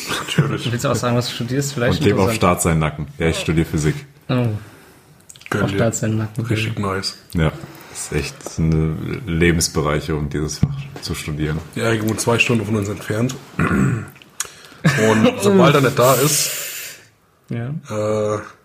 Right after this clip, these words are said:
Speaker 1: meldet er sich ungefähr einmal für ein kurzes Moin.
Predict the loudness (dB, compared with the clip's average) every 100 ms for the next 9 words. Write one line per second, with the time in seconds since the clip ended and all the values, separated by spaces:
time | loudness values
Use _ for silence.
0 | -20 _ -8 0 2 4 2 0 -4 -4
1 | -4 -2 -2 2 2 4 2 2 4 4
2 | 0 -10 -6 -4 -4 -10 -12 _ -6 -2
3 | 2 4 4